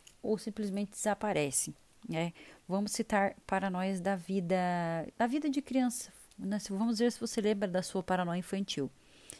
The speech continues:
Eu, quando era criança, tinha muito, muito medo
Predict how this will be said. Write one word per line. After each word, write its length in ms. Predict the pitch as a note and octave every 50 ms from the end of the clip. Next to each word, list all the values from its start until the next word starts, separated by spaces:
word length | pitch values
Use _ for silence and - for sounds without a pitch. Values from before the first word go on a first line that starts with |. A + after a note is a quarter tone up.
| - - - - _ _
Eu, 280 | - G3 A3+ C4+ D4+ B3
quando 240 | - - F#3+ E3+ D#3+
era 120 | D#3 D3+
criança, 540 | D3 - - - D#3+ D#3+ D#3 D3+ - - - - -
tinha 440 | - - - E3 E3+ F3 F3 E3+ - -
muito, 460 | E3+ E3+ F3 F#3 G#3 A#3 B3 - A3+
muito 300 | F#3+ G3 G3+ G3 - F#3
medo 360 | E3 D3+ D3+ D#3+ E3+ F#3